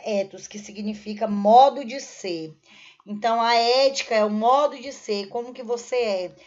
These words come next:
Será que aquela pessoa tem ética? Às vezes você diz assim, "Ah, essa pessoa não tem nem ética." Por exemplo, assim, às vezes você tá com uma pessoa, ela sai e você fica falando mal dela pra outra. Não pode ser assim, né? Isso é falta de ética, tem que ter educação.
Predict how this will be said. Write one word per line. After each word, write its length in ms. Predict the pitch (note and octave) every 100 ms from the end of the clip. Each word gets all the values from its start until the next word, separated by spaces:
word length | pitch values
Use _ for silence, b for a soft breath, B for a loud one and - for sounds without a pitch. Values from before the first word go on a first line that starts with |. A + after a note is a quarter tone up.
| b b b
Será 280 | - B3
que 80 | C4+
aquela 200 | C#4 C#4+
pessoa 380 | C4 B3+ - A3
tem 260 | G#3+ F#3+ F#3+
ética? 380 | A3+ B3 A#3
Às 60 | G#3+
vezes 200 | G#3+ G3+
você 120 | A3
diz 80 | G#3
assim, 220 | A3 A3
"Ah, 120 | G#3 A3
essa 160 | G#3+
pessoa 260 | - G#3 G#3+
não 100 | G#3
tem 120 | G3+
nem 280 | G#3 C4 C#4
ética." 420 | G#3 G3 - - - B B B
Por 140 | G3
exemplo, 260 | G#3+ A3 G#3+
assim, 480 | G#3+ A3+ G#3+ F#3+ - _ _ _ _ _ _
às 180 | - G#3+
vezes 120 | A3
você 180 | A3 G#3
tá 160 | G#3+ A3
com 100 | B3
uma 100 | B3
pessoa, 360 | B3+ A#3+ B3+
ela 140 | B3 B3+
sai 280 | - A#3 A#3+
e 40 |
você 220 | B3 B3+
fica 160 | G#3 A3+
falando 240 | A#3+ A#3+
mal 240 | A#3 A#3 A3
dela 220 | A3 A#3
pra 260 | B3 B3
outra. 360 | A#3+ F3+ E3 D3
Não 160 | D3+ D3
pode 280 | E3+ F3
ser 100 | A3+
assim, 240 | B3+ C#4 A#3
né? 140 | F3+
Isso 180 | F3 F3+
é 40 | F3+
falta 340 | F3+ F3+ F#3+
de 340 | D#3 G#3+ C#4 _ _ _ -
ética, 540 | F#3+ G3 F#3+ - F3+
tem 160 | F3 D#3+
que 80 |
ter 100 | -
educação. 960 | F#3+ F#3 G#3 A3 G#3 - G3+ G3+ F3 C#3+